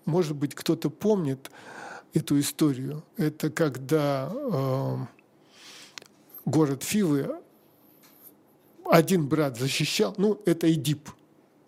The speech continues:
Это вот тот самый Эдип, который убил своего отца, женился на собственной матери, не зная того. А когда он узнал,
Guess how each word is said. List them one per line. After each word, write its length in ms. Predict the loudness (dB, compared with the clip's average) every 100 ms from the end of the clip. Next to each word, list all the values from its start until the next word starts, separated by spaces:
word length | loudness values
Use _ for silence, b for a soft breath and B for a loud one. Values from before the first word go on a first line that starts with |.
| _ _ _ _
Это 240 | -2 -2 -2
вот 200 | -4 -6 -10 -20 0
тот 180 | 2 2
самый 480 | 0 0 0 -2 -2
Эдип, 360 | 0 -2 -4 -6
который 400 | -2 -2 0 0
убил 240 | 0 2 0
своего 440 | 0 -2 -2 0
отца, 460 | -2 -2 2 2 0 -14 -6
женился 520 | -2 0 0 -2 -2
на 120 | -2
собственной 560 | -2 -4 -6 -6 -4 -2
матери, 460 | 2 2 2 0 0
не 140 | -2
зная 340 | -2 -2 -2
того. 480 | -4 -6 -2 -2 -4 B B B B B
А 140 | B 2
когда 400 | 2 0 0 -2
он 180 | 0 -2
узнал, 680 | -2 0 4 4 4 -4